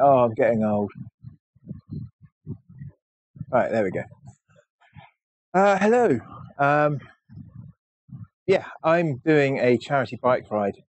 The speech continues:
in June, and as you can see, I'm quite fat and, uh, I'm really unfit. So I thought if I start streaming this, um,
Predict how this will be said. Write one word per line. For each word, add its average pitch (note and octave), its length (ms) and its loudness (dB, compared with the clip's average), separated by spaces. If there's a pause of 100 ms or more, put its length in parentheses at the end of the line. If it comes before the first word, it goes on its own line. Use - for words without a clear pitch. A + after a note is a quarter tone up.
in G#2+ 180 -2
June, A2+ 420 2 (260)
and A2 240 0
as A#2+ 160 0
you A#2+ 80 -4
can A2 120 -6
see, A#2+ 240 2
I'm A2+ 240 0
quite A#2 260 0
fat A2+ 260 -2 (680)
and, G#2+ 400 2
uh, G#2+ 240 2 (240)
I'm G#2 220 0
really G#2+ 220 4
unfit. G#2+ 520 0
So A2 460 2
I A2 80 0
thought B2 460 2
if - 100 -18
I G#2+ 60 -10
start F3+ 320 0
streaming C3 420 0
this, B2+ 340 -4 (580)
um, G2+ 640 0